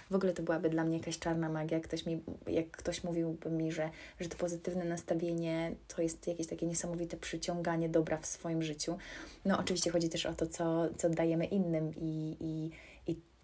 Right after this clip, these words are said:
i kiedyś, jak mi ktoś powiedział, właśnie, o, to jest też, e, rzecz, którą, e, chciałam tutaj poruszyć nieraz. Kiedyś ktoś mi powiedział, że, że ludzie są naszym odbiciem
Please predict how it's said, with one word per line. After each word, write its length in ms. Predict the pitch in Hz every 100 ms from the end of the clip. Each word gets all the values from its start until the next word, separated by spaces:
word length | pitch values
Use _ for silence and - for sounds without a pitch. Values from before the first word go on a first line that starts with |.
| - 170
i 60 | -
kiedyś, 460 | - 277 262 196
jak 120 | 185 185
mi 120 | 170
ktoś 240 | - 240
powiedział, 460 | - 185 180 165 170
właśnie, 220 | 180 190 -
o, 120 | 185
to 120 | - 196
jest 120 | 196
też, 100 | 196 190 180
e, 260 | 185 175
rzecz, 200 | 180 214
którą, 360 | - 202 185 185
e, 240 | - 170 165
chciałam 320 | - 185 170
tutaj 220 | 165 165
poruszyć 460 | 175 175 170 165 180
nieraz. 360 | 165 156 185 - - - -
Kiedyś 220 | 240 269
ktoś 280 | - 220 -
mi 80 | 214
powiedział, 580 | 190 175 185 190 185 175
że, 320 | 175 156 160 - - - - -
że 160 | - 165
ludzie 460 | 165 185 208 202
są 200 | 190 180
naszym 320 | 170 165 180 -
odbiciem 640 | 165 165 170 - 151 160